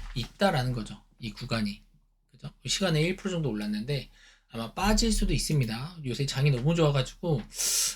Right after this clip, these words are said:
어, 오를 확률이 좀 높긴 한데 장이 너무 좋았죠. 네. 그래서 계속해서, 음, 지켜보시면 좋을 것 같아요. 네. 제 영상이 마음에 드시면 좋아요, 구독 한 번씩 부탁드립니다. 그리고 구독 눌러주신 분들 정말 감사합니다.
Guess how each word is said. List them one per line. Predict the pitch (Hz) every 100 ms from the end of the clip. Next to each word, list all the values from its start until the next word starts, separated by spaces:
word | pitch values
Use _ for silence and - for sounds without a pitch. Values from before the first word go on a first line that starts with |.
| -
어, | 120
오를 | 110 139 165
확률이 | 170 175 139
좀 | 113
높긴 | - 151
한데 | 156 160 135 127 - - _ _ _ _ - - _
장이 | - 131
너무 | 113 113
좋았죠. | 107 104 - 135 -
네. | 135 - _ - - - _ _ _ _
그래서 | 110 104 110 123 -
계속해서, | 120 - 147 135 117 190 - _ _ _ _ -
음, | - - _ -
지켜보시면 | - - 143 120 127
좋을 | 123 117
것 | 120 123
같아요. | 110 120 117 _ _ 143
네. | 113 - _ _
제 | _ 123
영상이 | 131 139
마음에 | 117 143
드시면 | 123 120 131 151
좋아요, | - 135 139 135 139
구독 | 127 131 -
한 | 131
번씩 | 123 -
부탁드립니다. | - 117 120 117 -
그리고 | - 139 165 151 - -
구독 | 139 156 151
눌러주신 | 117 120 120 127
분들 | 113 117 113
정말 | - 127 110
감사합니다. | 104 120 113 104 -